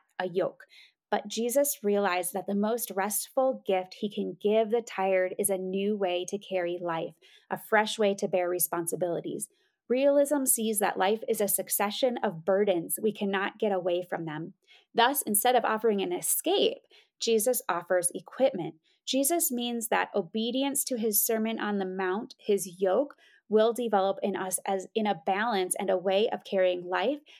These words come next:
that will give more rest than the way we have been living." Isn't that so good?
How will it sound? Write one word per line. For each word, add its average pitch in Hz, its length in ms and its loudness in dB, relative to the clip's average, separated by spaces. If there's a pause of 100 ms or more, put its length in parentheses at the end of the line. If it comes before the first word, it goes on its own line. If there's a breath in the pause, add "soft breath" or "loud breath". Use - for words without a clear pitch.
that - 140 -2
will 196 140 -2
give 185 240 0
more 202 280 0
rest 180 440 -4 (100)
than 208 120 0
the 190 100 0
way 170 340 -2
we 175 140 -8
have 165 260 -8
been 165 240 -6
living." 160 440 -6 (280)
Isn't 254 340 -2
that 269 240 0
so 208 920 0 (100)
good? 247 500 2